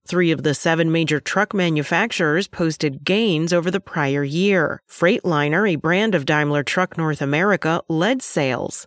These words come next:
with eight thousand three hundred thirty-five trucks sold,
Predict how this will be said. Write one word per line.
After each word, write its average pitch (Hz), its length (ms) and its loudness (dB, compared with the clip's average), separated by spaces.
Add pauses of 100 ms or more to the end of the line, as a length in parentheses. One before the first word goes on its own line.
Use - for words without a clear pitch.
with 143 180 -2
eight 160 180 0
thousand 170 520 0
three 170 200 0
hundred 160 340 0
thirty-five 185 600 0
trucks - 360 -6
sold, 180 580 0